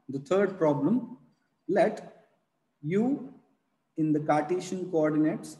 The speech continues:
be a harmonic function in a region omega. Then show that f of z equals dou u by dou x minus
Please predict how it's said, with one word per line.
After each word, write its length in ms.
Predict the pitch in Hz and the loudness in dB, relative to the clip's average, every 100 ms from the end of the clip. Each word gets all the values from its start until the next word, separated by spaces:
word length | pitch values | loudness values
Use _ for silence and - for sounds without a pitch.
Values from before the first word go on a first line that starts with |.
| - 139 | -8 0
be 260 | 160 160 147 | 2 2 -4
a 100 | 131 | -4
harmonic 600 | 143 151 165 165 165 - | -2 0 2 2 0 -2
function 680 | 156 143 143 180 254 - - - | 0 0 0 -4 -6 -10 -12 0
in 120 | 143 | 2
a 60 | 143 | 4
region 440 | 139 139 156 147 | 2 2 -2 -2
omega. 380 | 190 160 117 - - _ _ _ _ 127 | -2 -2 -2 -8 -16 _ _ _ _ -2
Then 380 | 170 185 247 - | 0 0 -4 -10
show 380 | - - 196 208 | -12 -2 0 4
that 460 | 156 196 - - - _ | 4 4 0 -14 -20 _
f 200 | 139 139 | -4 2
of 260 | 185 185 170 | 0 0 0
z 60 | 185 | 0
equals 600 | 175 165 - 185 254 - - _ _ _ - | 0 -4 -2 -2 -2 -10 -20 _ _ _ -2
dou 160 | 156 | 2
u 240 | 165 196 208 170 | 2 2 0 2
by 160 | 170 170 | 2 0
dou 320 | 143 156 160 | 0 2 2
x 420 | 170 - - - - | 2 -4 -12 -16 -8
minus 440 | 151 147 151 151 | 0 2 2 0